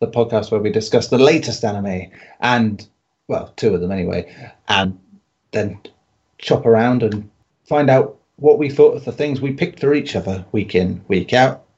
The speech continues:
and then select new ones to give each other, 'cause we like giving and receiving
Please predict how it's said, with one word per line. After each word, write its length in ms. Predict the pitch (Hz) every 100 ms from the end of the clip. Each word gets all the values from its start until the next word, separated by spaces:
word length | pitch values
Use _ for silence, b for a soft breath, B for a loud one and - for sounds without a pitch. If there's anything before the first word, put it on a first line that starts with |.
| _
and 240 | 208 196 170
then 300 | 285 262 131 _
select 400 | - 123 117 -
new 180 | 101 98
ones 440 | 90 90 92 - _ _
to 200 | - 98
give 180 | 101 87
each 220 | 87 -
other, 260 | - 85 90 B B B
'cause 140 | 143 151
we 100 | 147
like 220 | 139 135
giving 440 | 135 117 117 110 -
and 180 | 107 110
receiving 580 | 98 101 87 87 87